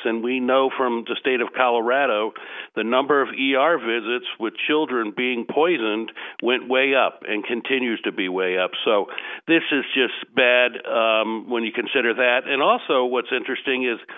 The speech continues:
the potency of this particular marijuana is like nothing we've seen before. It's industrial grade. So let me explain. Back in Woodstock days, the T H C level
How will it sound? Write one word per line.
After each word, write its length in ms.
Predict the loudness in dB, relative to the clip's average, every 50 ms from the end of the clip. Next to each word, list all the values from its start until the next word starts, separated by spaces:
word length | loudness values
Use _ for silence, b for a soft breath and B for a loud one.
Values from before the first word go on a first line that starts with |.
| B B B B B B -2
the 100 | 0 0
potency 800 | 0 0 0 2 2 2 2 0 -4 -6 -4 -2 -2 0 0 0 0
of 200 | 0 0 0 0
this 180 | -2 -2 -2 0 -2
particular 500 | -4 -4 -2 -4 -4 -2 0 0 2 2
marijuana 640 | 2 2 4 4 4 2 2 2 2 2 2 0 -2
is 80 | -2 0
like 200 | -2 -2 -2 -2
nothing 380 | -2 -2 -2 0 0 -2 -2 -2
we've 180 | -2 -4 -2 -2 -2
seen 180 | 0 0 0
before. 400 | -2 -4 -4 -2 0 0 0 0
It's 220 | 0 -2 -4 -4 -4 -4 -4
industrial 760 | -2 -4 -2 0 2 2 2 0 0 -2 0 0 2 0 0
grade. 480 | -2 0 0 2 2 2 0 -2 -6 -10 -10 -8
So 80 | -2 -2
let 120 | 0 0
me 80 | 0 0
explain. 600 | -2 -4 -6 -4 -2 0 0 0 0 -2 -4 -8 B B B B B B B B _
Back 260 | 4 4 4 4 4 2
in 160 | 0 0 2
Woodstock 600 | 2 2 2 2 0 -2 2 2 2 2 0 0 -2
days, 320 | 0 0 0 0 -2 -2 -4 -6
the 100 | -8 -6 -6 -6 -4
T 240 | -2 -2 -2 -2 -2 -2
H 260 | -2 -2 -2 -2 -4 -8 -8 -4 -2
C 200 | 0 0 0 0
level 540 | 0 2 2 2 0 0 -2 -2 -2 -4